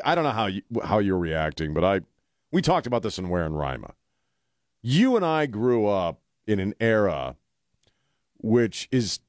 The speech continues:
first off, gone, uh, and, and secondly, uh, uh, an era where, you know, in the most basic public education you and I received,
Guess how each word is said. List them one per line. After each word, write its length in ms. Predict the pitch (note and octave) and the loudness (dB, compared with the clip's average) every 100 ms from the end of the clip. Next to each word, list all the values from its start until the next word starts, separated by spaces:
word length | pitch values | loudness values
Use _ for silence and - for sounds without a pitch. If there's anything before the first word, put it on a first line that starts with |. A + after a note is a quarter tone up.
| _ | _
first 320 | - C#3+ - | -2 0 2
off, 200 | A#2 G2+ F2 | 0 0 -4
gone, 580 | A2+ A2 E2 C2+ E2+ D#2+ _ _ - | -2 0 -2 -6 -6 -10 _ _ -4
uh, 840 | G#2 G#2 G2+ G2+ G2+ G2+ G#2 G#2 | 0 2 2 2 2 2 0 0
and, 320 | - G#2+ G#2+ - | -2 -2 -2 -2
and 480 | G#2+ G#2+ G#2 G#2 - | -2 0 -2 -4 -6
secondly, 640 | - C#3 C3 A2+ F#2+ F#2+ - | -2 -2 0 -4 -4 -6 -6
uh, 60 | |
uh, 680 | G2 F#2+ - E2+ - G2 - | -4 -4 -6 -12 -10 -6 -2
an 80 | A#2 | 0
era 360 | D3 E3 C#3 | 2 2 0
where, 560 | A#2 B2 B2+ A#2+ A2+ A2+ _ _ _ _ _ _ _ _ | 0 0 2 2 0 -2 _ _ _ _ _ _ _ _
you 100 | E3 | 2
know, 460 | D3+ B2+ A#2+ A2+ - | 2 2 0 -2 -4
in 100 | D3 | -2
the 60 | C#3+ | 2
most 320 | C#3+ A#2+ F#2+ | 2 0 -2
basic 500 | C#3 F3 F#3 - D#3+ - _ - | 0 2 0 0 -2 -4 _ -2
public 460 | C#3+ D3 C3 - - | 0 2 -2 -2 -2
education 880 | B2 F#2+ - A#2+ A#2 G2+ G#2 G2+ | -2 -2 -2 2 2 0 -2 -2
you 480 | F#2+ F#2+ A2 B2 B2+ | 0 2 4 4 4
and 80 | A2+ | 2
I 180 | G#2+ G#2+ | 2 0
received, 840 | F#2 F2+ - F#2 C2+ B1 C2+ - | 0 -4 -2 -2 -2 -8 -12 -16